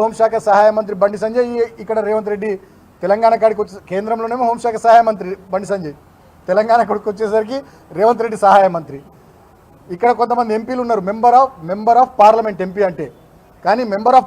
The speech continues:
parliament కన్నా కూడా member of రేవంత్ రెడ్డి అయిపోయారు వాళ్ళు. కొంతమంది బీజేపీ ముగ్గురు నలుగురు ఎంపీలు రేవంత్ రెడ్డి మీద ఈగ వాలనియరు, సీమ చిటుకుమననియరు. రేవంత్ రెడ్డిని ఎట్లా కాపాడతారంటే వాళ్ళ సొంత బ్రదర్స్ కొండలరెడ్డి,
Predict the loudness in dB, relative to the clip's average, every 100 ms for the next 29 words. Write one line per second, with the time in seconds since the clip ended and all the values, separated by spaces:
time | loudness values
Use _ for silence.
0 | 6 6 4 -4 -2 0 2 4 6 6
1 | 4 -10 _ _ _ _ _ _ -8 -2
2 | 2 4 2 -2 _ _ _ _ _ -6
3 | 0 0 0 -4 -2 -2 -2 -6 -8 -10
4 | _ _ _ _ _ -8 -2 -2 -4 -8
5 | -4 -4 -4 -8 -6 -6 -6 -8 -8 -6
6 | -6 -8 _ _ -4 0 2 0 -4 -4
7 | -6 -8 -2 2 4 2 0 -2 -4 -14
8 | _ _ _ _ -12 -4 -4 -4 -10 -8
9 | 0 0 0 -2 -2 -4 _ _ _ -6
10 | -2 0 -2 -6 -6 -8 -2 2 4 2
11 | -2 -4 4 4 4 -6 _ -4 -2 -2
12 | -2 -2 0 0 -2 -4 -2 0 -2 -4